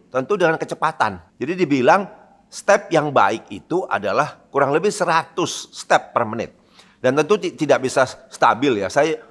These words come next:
makanya ada gunanya memakai jam-jam sport itu yang ada, ada stepnya. Jadi kita bisa tahu. Tentu,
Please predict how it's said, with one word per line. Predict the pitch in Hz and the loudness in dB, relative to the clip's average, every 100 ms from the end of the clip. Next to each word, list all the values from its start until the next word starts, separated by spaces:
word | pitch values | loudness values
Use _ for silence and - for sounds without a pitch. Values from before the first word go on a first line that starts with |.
| - | 0
makanya | 135 165 214 160 | 2 4 4 4
ada | 131 | 4
gunanya | 123 127 156 | 2 0 2
memakai | 151 123 113 139 139 117 | 2 2 2 0 -2 -2
jam-jam | 107 110 110 110 - | -2 0 -2 -4 -14
sport | - 135 127 | -4 2 2
itu | 120 117 139 | 0 -6 0
yang | 120 | 0
ada, | 110 110 117 110 | 0 0 2 2
ada | 104 101 101 | 0 -2 -4
stepnya. | - 107 101 107 87 - _ _ - | -4 -8 -8 -8 -10 -12 _ _ -10
Jadi | 135 | -6
kita | 185 208 | -2 -2
bisa | 147 127 | 0 2
tahu. | - 131 127 98 - _ _ - | 4 4 2 -2 -12 _ _ -6
Tentu, | 147 220 226 - | -2 2 2 0